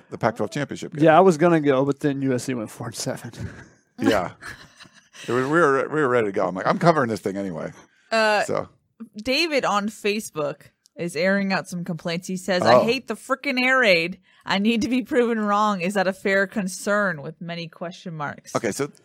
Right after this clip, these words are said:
Speaker 1: this is a different era. Did you w-, watch Oklahoma football? They run the hell out of the football. It's, uh, it's a physical, I think it's a physical offense too, the way you see. It's, it's a spread,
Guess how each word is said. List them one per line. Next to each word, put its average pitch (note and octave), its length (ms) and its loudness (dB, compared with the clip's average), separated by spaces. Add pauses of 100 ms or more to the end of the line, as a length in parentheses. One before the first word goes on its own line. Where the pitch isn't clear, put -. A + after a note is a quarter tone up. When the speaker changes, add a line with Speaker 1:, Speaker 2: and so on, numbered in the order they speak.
Speaker 1:
this G#3+ 160 -2
is E3+ 140 2
a D#3+ 80 6
different A2+ 480 2 (280)
era. G#2+ 160 0
Did B2+ 160 -6
you D3 160 -2
w-, C3+ 260 -6
watch E3+ 600 -2
Oklahoma B2+ 360 4
football? D#2 360 -8 (760)
They C3 400 2 (240)
run A#2+ 440 2
the C#3+ 180 8
hell G#2+ 420 0
out G2 140 -4
of G2 80 -10
the F#2+ 80 -10
football. - 560 -12
It's, - 320 -10
uh, F2 320 -4 (580)
it's B2 220 0
a C3+ 60 2
physical, C3+ 520 -2
I C3+ 80 8
think F3+ 140 -4
it's F3 120 0
a A#2+ 80 0
physical B2 520 0
offense A2+ 560 2
too, A2 380 -4
the F#2 100 -8
way G2+ 220 -2
you G#2 200 -10
see. G2+ 280 -8
It's, G#2+ 320 -8 (320)
it's E3 180 -2
a F#3+ 60 4
spread, - 500 -2